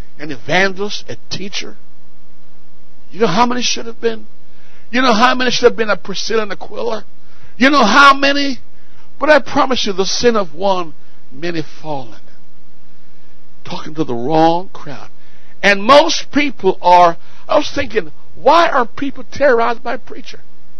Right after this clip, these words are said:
Why is preachers so offensive to people? You know what? An Egyptian, Bible says, a preacher's always abomination.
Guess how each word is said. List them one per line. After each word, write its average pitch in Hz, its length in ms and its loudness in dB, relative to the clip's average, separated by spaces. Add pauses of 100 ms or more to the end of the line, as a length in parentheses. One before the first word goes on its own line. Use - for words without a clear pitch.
(640)
Why 285 320 2
is 359 140 0 (100)
preachers 240 260 -2
so 135 120 -4
offensive - 500 -4
to - 60 -2
people? - 360 -2 (1120)
You 156 100 -2
know 208 120 2
what? 226 180 4 (540)
An 151 140 -2
Egyptian, 160 680 0 (440)
Bible 151 200 0
says, 160 380 2 (380)
a - 40 -4 (160)
preacher's 160 420 -2 (100)
always 165 640 0
abomination. 120 960 -4